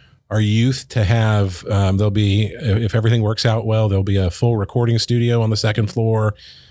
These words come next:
um, hopefully podcast room or two, um, other things that will, will give the kids things to do besides, um, different events in the space. They've had professional wrestling there.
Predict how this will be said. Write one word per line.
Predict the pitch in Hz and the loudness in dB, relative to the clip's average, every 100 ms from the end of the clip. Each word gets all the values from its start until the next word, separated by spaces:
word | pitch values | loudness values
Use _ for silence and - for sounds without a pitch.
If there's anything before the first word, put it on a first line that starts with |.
| - _ - | -20 _ -4
um, | 101 95 87 | 0 0 0
hopefully | 90 127 135 120 | -2 -4 -2 -2
podcast | 127 127 127 131 131 | -2 -2 -2 -2 0
room | 127 123 | 0 -2
or | |
two, | - 127 131 123 117 - - _ _ _ _ | -2 -2 0 -2 -6 -10 -20 _ _ _ _
um, | 104 104 95 - | -4 -2 -2 -4
other | 147 170 | -4 -2
things | 160 151 120 | 0 0 0
that | 127 | -2
will, | 113 110 113 | 0 -2 -2
will | 113 110 | -4 0
give | 117 107 | 0 0
the | |
kids | - 127 117 | -2 -2 0
things | - 120 - | 0 -2 -2
to | 107 | 0
do | 113 113 | 0 0
besides, | 92 92 - - 127 127 120 104 - - - - _ _ | -4 -4 -2 0 -2 0 -2 -2 -6 -10 -20 -20 _ _
um, | 104 107 101 90 85 95 _ 110 | -2 0 0 0 -2 -4 _ -8
different | 143 127 135 | -4 -2 -2
events | 117 113 107 113 | 0 0 0 0
in | |
the | 101 | 0
space. | - 107 82 - | 0 -2 -2 -2
They've | 107 101 | -2 0
had | 120 107 | -2 -2
professional | - 107 110 - 98 | -4 -2 0 0 0
wrestling | 131 - 127 123 | 0 0 0 0
there. | 113 110 104 | 2 2 0